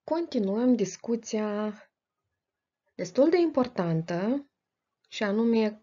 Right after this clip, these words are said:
capacitatea sistemelor informaționale geografice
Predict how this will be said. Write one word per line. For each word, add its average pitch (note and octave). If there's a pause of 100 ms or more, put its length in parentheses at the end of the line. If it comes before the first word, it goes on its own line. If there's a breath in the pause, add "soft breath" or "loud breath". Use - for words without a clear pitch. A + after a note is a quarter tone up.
(120)
capacitatea A#3+
sistemelor A#3+
informaționale F3+
geografice F3